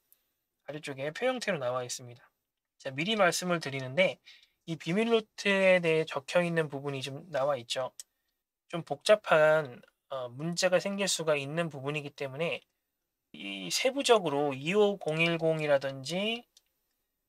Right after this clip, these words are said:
그다음에 구일이륙을 구분하는 문제 같은 경우는 안 나올 거예요. 그렇기 때문에 외부 품질 특성 정도만 기억을 하고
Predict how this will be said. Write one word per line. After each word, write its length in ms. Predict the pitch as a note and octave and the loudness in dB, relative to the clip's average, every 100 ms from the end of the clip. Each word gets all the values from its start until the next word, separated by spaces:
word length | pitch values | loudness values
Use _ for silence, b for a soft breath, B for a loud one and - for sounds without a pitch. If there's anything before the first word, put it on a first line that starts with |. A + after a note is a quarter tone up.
| _ _ _ _ | _ _ _ _
그다음에 480 | - C#3 C3+ E3 F#3+ - | -4 -2 0 -2 -2 -2
구일이륙을 720 | D3+ F#3+ G3+ F3+ D#3+ D3+ F#3+ | 0 0 2 0 -2 -2 -4
구분하는 560 | - C#3+ D#3+ F#3 F3+ D#3+ | -4 -6 0 4 4 2
문제 360 | C3 C#3 D3+ | -2 2 2
같은 760 | D3 C3+ - C#3+ C#3 C3 C3+ D#3+ - | 4 0 -4 -6 -6 -10 -12 -16 -8
경우는 380 | B2+ C3 D#3 | -4 -2 -2
안 180 | C#3+ A#2+ | -2 0
나올 240 | C#3 G3+ F#3 | 4 6 4
거예요. 320 | - A2+ A2+ _ _ _ _ _ _ - | -2 -8 -10 _ _ _ _ _ _ -8
그렇기 220 | D3 E3 | -6 -6
때문에 460 | E3 D3 D#3+ E3 - _ _ _ - | -2 0 2 0 -2 _ _ _ -6
외부 440 | C#3+ D#3 F3+ F#3+ | -4 -2 -2 -4
품질 340 | F3+ A3 G#3+ G#3+ | -6 -8 -6 -6
특성 440 | - - - A#3 | -8 -2 2 2
정도만 760 | F3+ D3 C#3 C3+ D#3+ G3 G#3 G3 | 0 -4 -4 0 4 4 4 -4
기억을 420 | - D3+ C#3+ C#3+ | -6 -4 -4 0
하고 160 | E3 | 0